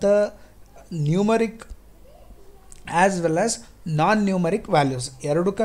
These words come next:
we can apply the function in this case. ನ್ಯೂಮರಿಕ್ ಅಂದ್ರೆ ಲೀಸ್ಟ್ ವ್ಯಾಲ್ಯೂ ತೊಗೊಂಬರ್ತಾನೆ. ಸರ್, ನಾನ್ ನ್ಯೂಮರಿಕ್ ಇತ್ತು ಅಂತಂದ್ರೆ, based on the ascii value of those alphabets, ಆಲ್ಫಾಬೆಟ್ಸ್ನಾಗ ಯ-,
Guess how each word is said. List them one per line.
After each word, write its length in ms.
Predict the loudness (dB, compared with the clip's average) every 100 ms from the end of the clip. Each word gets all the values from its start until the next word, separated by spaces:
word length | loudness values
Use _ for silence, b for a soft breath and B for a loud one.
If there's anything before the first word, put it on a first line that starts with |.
| -4
we 60 | -4
can 120 | -4 -4
apply 260 | -4 -4 -2 -2
the 80 | -4 -6 b b b -14 -4
function 320 | -4 -2 -2 -4
in 60 | -6
this 120 | -8
case. 200 | -10 -12 -12 -14 b b -2
ನ್ಯೂಮರಿಕ್ 380 | 0 2 0 0
ಅಂದ್ರೆ 160 | -2 0 0
ಲೀಸ್ಟ್ 220 | -2 2
ವ್ಯಾಲ್ಯೂ 180 | 4 4 2
ತೊಗೊಂಬರ್ತಾನೆ. 520 | 0 -2 -4 -6 -6 -8 B B -4
ಸರ್, 160 | -2 0
ನಾನ್ 180 | 2 2 2
ನ್ಯೂಮರಿಕ್ 360 | 2 2 2 -2
ಇತ್ತು 160 | -2 0 0
ಅಂತಂದ್ರೆ, 380 | -2 -6 -4 -4 -6 B B -14 -4 0
based 400 | 2 2 0 -2 -2
on 80 | -2 -4
the 80 | -4 -6 -8 -4 -4
ascii 340 | -4 -4 -2 2
value 260 | 2 4 2
of 60 | 0 0 2
those 200 | 2 0 -2 -2
alphabets, 520 | 0 -2 -4 -2 -2 -2 -4 -20 B B B -10 -4
ಆಲ್ಫಾಬೆಟ್ಸ್ನಾಗ 580 | -4 0 0 0 -2 -2 -4 -6 B B -4
ಯ-, 140 | -2